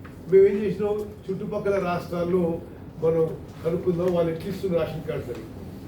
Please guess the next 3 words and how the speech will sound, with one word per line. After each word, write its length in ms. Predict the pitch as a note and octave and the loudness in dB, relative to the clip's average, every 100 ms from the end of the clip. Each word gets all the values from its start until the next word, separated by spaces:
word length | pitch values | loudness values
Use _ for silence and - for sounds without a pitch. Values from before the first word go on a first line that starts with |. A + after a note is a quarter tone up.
| - - G3 - | -12 -8 -6 2
తెలంగాణలో 1040 | F#3+ A#3 A#3+ B3+ B3 A#3+ B3 A#3+ G#3+ A3 A3 - - - - - - | 6 6 6 4 4 6 8 8 6 2 -4 -12 -14 -18 -18 -14 -8
గ్రామీణ 460 | E3+ F#3+ G3+ A3 G3+ | -2 -2 0 0 0
ప్రాంతాల్లో 760 | F#3 F#3 F3+ F3+ F3 F3+ A#3 | 2 2 2 0 0 4 2